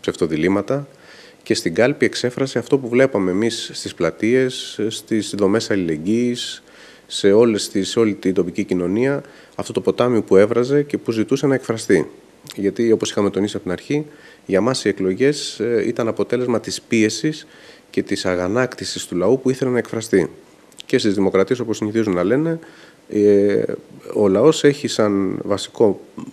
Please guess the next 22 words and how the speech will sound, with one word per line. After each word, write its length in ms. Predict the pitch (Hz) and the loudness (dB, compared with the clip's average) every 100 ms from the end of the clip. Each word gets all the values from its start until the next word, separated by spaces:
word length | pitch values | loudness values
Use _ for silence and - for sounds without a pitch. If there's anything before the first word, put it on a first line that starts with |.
| - | -2
πέρα 140 | 107 | 0
από 100 | 95 | 2
τους 100 | - | 2
αγώνες, 360 | 90 113 139 - | 2 2 0 2
πολιτικά 400 | 101 92 - 139 | 0 0 -2 -2
έχει 140 | 139 | -2
σαν 200 | - 113 | -2 -4
βασικό 320 | 110 107 - | -4 -4 -2
τρόπο 280 | 120 110 98 | 0 0 0
έκφρασης 460 | 131 156 147 139 - | -2 -4 -6 -8 -6
τις 480 | - 131 127 127 - | -4 -2 -2 -6 -4
εκλογές. 520 | 107 104 92 78 - - _ - - - - - - - | 2 4 2 -2 -10 -20 _ -20 -20 -20 -20 -20 -20 -20
Ε, 480 | - 98 95 92 92 - - | -4 0 2 4 2 -2 -12
θεωρούμε 540 | - 98 98 120 110 | 0 2 4 4 2
ότι 720 | 98 - 90 87 82 80 73 - - - _ _ - - - - 95 | 0 0 0 2 2 0 -4 -10 -20 -20 _ _ -18 -16 -14 -10 -4
είναι, 200 | 101 95 | -2 -2
όπως 240 | 95 - | -2 -4
είπατε 220 | 92 87 | -4 -4
και 60 | 85 | -6
εσείς, 380 | - 95 - 82 | -6 -6 -6 -6
ιστορικό 580 | - 95 90 - 104 | 0 2 2 4 2
το, 480 | - 87 82 80 78 | 2 0 2 2 0